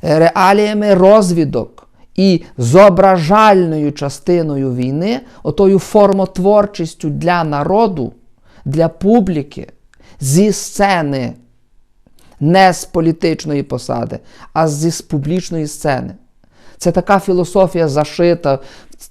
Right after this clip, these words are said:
теперішній істеблішмент. Оце, власне, і є, м, поясненням того, чому К В Н повністю втонув у цьому воєнному кічі. Чому воно повністю в-,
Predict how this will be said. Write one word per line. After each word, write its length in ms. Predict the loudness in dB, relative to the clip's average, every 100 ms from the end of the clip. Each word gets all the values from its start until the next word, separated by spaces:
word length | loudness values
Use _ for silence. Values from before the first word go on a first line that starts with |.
| -10
теперішній 480 | 0 0 0 -4 -6
істеблішмент. 640 | -6 -6 -8 -8 -10 -12 -16 -8 -2
Оце, 240 | 2 2
власне, 320 | 2 -2 -2
і 160 | 0 0
є, 220 | 2 2
м, 340 | 2 -4 -6 -6 -2
поясненням 600 | 0 2 0 -4 -6 -4
того, 300 | -2 -2 -2
чому 440 | -4 -2 0 0
К 300 | -2 0 0
В 240 | 2 0 0 -2
Н 440 | 0 0 0 -4 -10 -20 -20 _ _
повністю 720 | 2 2 2 -2 -6 -6 -6
втонув 880 | -6 -10 -4 0 2 2 2 0 -2 -8 -20 _ -10
у 100 | -8
цьому 260 | -2 0 0
воєнному 540 | 0 -2 -2 -2 -4
кічі. 640 | -6 -2 -2 -2 -6 -18 -20 -20 -20 -20 -8
Чому 420 | -2 0 2 0
воно 280 | 0 -2 -2
повністю 560 | 0 0 0 -4 -2
в-, 100 | -4